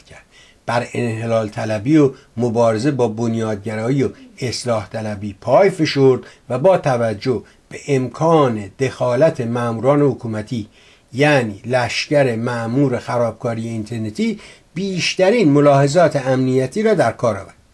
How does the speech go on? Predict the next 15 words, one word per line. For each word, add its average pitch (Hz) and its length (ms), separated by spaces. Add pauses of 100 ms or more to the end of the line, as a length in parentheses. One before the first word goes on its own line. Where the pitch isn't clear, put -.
(540)
اما 262 200
مهمتر 196 460
از 170 180
همه 135 180
آن 190 300
بود 175 320 (240)
که 170 120
شخصیت‌های 185 1000
سرشناس 160 640
اپوزیسیون 131 760 (280)
به 151 100
پذیرش 165 840
کاندیداتوری 151 960
راضی 135 320
شوند. - 220